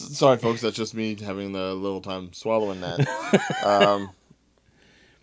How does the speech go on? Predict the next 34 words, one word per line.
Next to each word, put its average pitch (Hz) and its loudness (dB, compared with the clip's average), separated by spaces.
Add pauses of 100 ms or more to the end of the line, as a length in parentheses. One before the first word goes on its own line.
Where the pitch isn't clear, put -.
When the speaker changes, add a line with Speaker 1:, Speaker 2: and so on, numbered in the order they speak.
(140)
Speaker 2:
It, 196 8
and 185 2
y-, 202 2
it's 185 4
not 220 8
even, 190 2
like, 165 2
that 156 4
raunchy. 135 -2
Just 151 -2
from 165 -2
the 143 4
name, 135 2
you're 123 2
probably 127 2
thinking, 123 -4
"Oh, 120 -2
it's 110 -4
some 120 -2
sort 117 -4
of 104 -4
comical." 117 -6 (300)
There's 180 6
comedy 170 2
in 120 -2
it, 113 -8
but 135 0
it's 131 0
actually 139 -4
super - -2
serious 139 -2
as 98 -10
well. 107 -2
It's, 95 -12